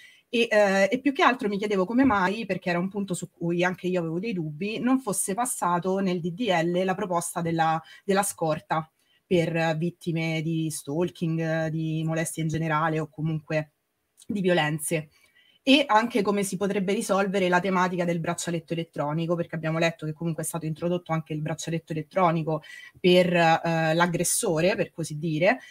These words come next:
solo che, eh, dalla mia esperienza nell'ambito del, del diritto del carcere so che numericamente, eh, ci sono pochi braccialetti elettronici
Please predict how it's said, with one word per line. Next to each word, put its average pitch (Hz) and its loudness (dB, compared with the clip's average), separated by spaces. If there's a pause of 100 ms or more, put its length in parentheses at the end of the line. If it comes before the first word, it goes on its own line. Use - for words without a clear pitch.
(140)
solo 262 4
che, 190 6
eh, 175 2
dalla 196 4
mia 185 2
esperienza 185 2
nell'ambito 175 0
del, 165 -2
del 165 -4
diritto 180 -6
del 208 -6
carcere 170 -2
so 208 2
che 190 -4
numericamente, 185 0 (340)
eh, 175 0
ci 196 -4
sono 196 0
pochi 175 4 (120)
braccialetti 175 0
elettronici 165 -2